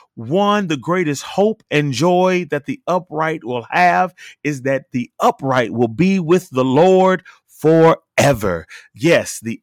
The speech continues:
upright will dwell with God forever. Yes, yes, dwell with God forever. They, the, and will delight themselves in him.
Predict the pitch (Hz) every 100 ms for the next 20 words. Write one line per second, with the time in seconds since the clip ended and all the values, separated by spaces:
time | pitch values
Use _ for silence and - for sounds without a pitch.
0 | - 196 - 156 170 165 - 127 123 104
1 | 104 160 175 180 180 175 127 - - -
2 | 147 165 165 160 135 _ _ 143 139 127
3 | - _ - 175 196 170 135 110 90 -
4 | - - 95 160 131 - - 123 143 90
5 | - 98 135 160 156 151 117 92 135 139
6 | 139 - 127 - 156 160 110 92 - -
7 | - 135 135 - 95 - 123 - 139 175
8 | 190 190 123 120 131 _ _ - 104 147
9 | 135 117 120 120 135 202 - 139 123 110
10 | - 110 95 92 101 104 - _ _ 135
11 | 123 127 - 151 120 85 80